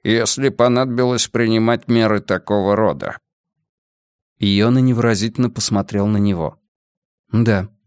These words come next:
"Скорее всего, Пальм Круна прочел письмо своему телефонному собеседнику. В письме содержался банковский счет, указанный Бьерном", сказала Сага.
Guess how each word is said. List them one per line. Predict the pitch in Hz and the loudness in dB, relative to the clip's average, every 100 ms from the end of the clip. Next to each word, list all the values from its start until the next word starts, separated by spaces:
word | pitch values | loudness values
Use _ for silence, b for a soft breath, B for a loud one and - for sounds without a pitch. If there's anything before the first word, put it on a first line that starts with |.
| _ _ _ _ b b b b b b b _ | _ _ _ _ b b b b b b b _
"Скорее | - - 156 214 220 | -4 0 2 2 2
всего, | - 139 135 131 | 0 0 0 0
Пальм | - 151 156 | 0 2 2
Круна | 156 196 208 185 | 2 2 2 2
прочел | 165 156 202 196 | 0 0 0 0
письмо | 170 - 185 190 | 0 0 2 0
своему | - 160 175 | 2 2 2
телефонному | 175 170 156 180 165 160 | 2 0 2 2 2 2
собеседнику. | - 156 160 - 139 92 - - - B B B B | 0 -2 -2 0 -2 -4 -8 -14 -16 B B B B
В | |
письме | - - 220 220 | -2 0 2 2
содержался | 160 151 139 185 190 | 2 0 0 0 0
банковский | 156 160 190 180 - 190 | 0 2 0 -2 -2 -2
счет, | - - 139 131 | -2 0 -2 -2
указанный | - 139 151 151 | 0 0 2 2
Бьерном", | 147 135 117 110 104 101 _ | 2 0 0 0 -2 -6 _
сказала | - - 98 95 98 | -6 -2 0 0 0
Сага. | 95 - 85 76 69 | -2 -2 -2 -4 -14